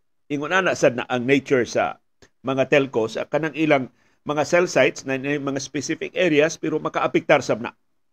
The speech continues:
ngadto sa silingan nga mga lugar. So, atong atangan sa mosunod nga mga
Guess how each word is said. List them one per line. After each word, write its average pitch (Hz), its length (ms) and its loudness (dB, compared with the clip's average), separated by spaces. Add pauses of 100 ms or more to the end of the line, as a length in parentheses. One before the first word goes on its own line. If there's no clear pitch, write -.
ngadto 127 320 0
sa 107 320 -2 (1300)
silingan 143 560 -2 (340)
nga 135 140 2
mga 123 500 -2
lugar. 107 380 -2 (1400)
So, 135 80 0
atong 160 240 0
atangan 147 320 2
sa 120 160 -4
mosunod 131 320 -2
nga 123 160 -2
mga 117 80 0